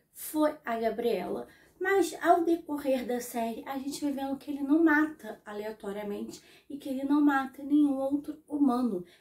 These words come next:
Ele só mata entidade. E aí fica o questionamento. O que que é a Gabriela? Ela é uma entidade? Ela tava ali meio escondida, não estava mais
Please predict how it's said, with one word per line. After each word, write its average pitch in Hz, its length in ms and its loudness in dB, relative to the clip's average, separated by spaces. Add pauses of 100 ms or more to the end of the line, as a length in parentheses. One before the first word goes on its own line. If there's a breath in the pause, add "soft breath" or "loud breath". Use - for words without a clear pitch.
Ele 220 200 -4
só 233 220 -6
mata 220 440 -6 (100)
entidade. 240 920 -6 (380 loud breath)
E 381 60 -6
aí 392 240 6
fica - 500 0
o 294 100 -8
questionamento. 269 1040 -4 (220)
O 285 140 -6
que 349 260 -2
que - 280 -14
é 269 260 -6
a 226 100 -4
Gabriela? 190 800 -2
Ela 226 260 -4 (100)
é 262 300 -2
uma 240 220 2
entidade? 190 840 0 (720)
Ela 220 220 2
tava 220 260 0
ali 220 140 0
meio 220 200 0
escondida, 269 1000 2 (340 loud breath)
não 247 140 0
estava 247 600 2
mais 220 580 0